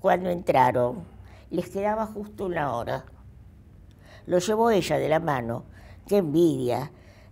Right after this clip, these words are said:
Alfredo iba detrás y antes de subir nos dijo que nos sintiéramos como en casa.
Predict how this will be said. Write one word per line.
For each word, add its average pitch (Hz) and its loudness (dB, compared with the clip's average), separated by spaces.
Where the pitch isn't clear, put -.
Alfredo 254 4
iba 233 6
detrás 196 2
y 170 2
antes 202 2
de 170 2
subir 202 -2
nos 170 -2
dijo 226 -4
que 151 -6
nos 151 -6
sintiéramos 185 -6
como 147 -4
en 147 -6
casa. - -6